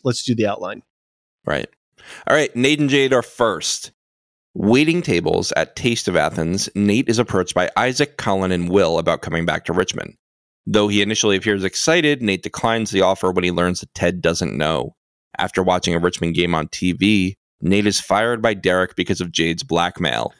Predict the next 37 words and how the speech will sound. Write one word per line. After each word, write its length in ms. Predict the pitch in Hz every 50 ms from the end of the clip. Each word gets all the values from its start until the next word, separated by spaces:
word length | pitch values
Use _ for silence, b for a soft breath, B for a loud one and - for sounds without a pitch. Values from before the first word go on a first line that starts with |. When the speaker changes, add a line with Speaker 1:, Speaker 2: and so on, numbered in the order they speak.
| _ - -
Speaker 1:
<laughs> 220 | - - - _ -
Speaker 2:
Nate 260 | 95 101 107 117 - - - 95
then 220 | 110 117 131 143 139
decides 500 | 139 - - 139 127 135 131 113 - -
to 80 | 107
go 160 | 101 131 127
back 340 | 110 98 113 113 127 - -
to 80 | - 131
Richmond 400 | 113 120 117 - - 92 90 90
and 100 | 87 90
writes 240 | 90 92 92 - -
Ted 160 | - - 95 92
a 60 | 90
sixty-page 960 | - - - - 139 - - - - 127 127 - 117 110 113 113 113 104 -
apology 540 | 95 - - 92 90 82 78 76 78 78
letter. 360 | 69 67 62 - - - - _ _ _ _ _ _ -
While 140 | - 98
he's 140 | 98 95 80
making 300 | 95 92 90 - 90 92
edits, 360 | 113 127 127 123 - - - _ _ _ _ _ _ _ _ -
Coach 440 | - - 147 165 165 160 - - -
Beard 420 | 117 123 127 131 131 131 131 - - -
appears 520 | 95 - - 117 113 117 117 113 - - - - -
at 140 | - - -
the, 120 | 110 -
at 140 | - 113 104
his 140 | 110 107 104
door 240 | - 101 110 110
menacingly. 760 | 107 92 92 92 92 90 - 90 71 - 50 50 50 - - _ B B B B B B B B B B B B B -
Uh, 200 | - 95 95 95
he 160 | 104 123 117
tells 280 | 104 - 147 151 135 120
Nate 260 | 135 135 139 135 - - 95
how 180 | 95 104 98 95
he 80 | 90
met 340 | 90 95 104 131 160 - -
Ted 420 | - - 76 67 65 101 120 131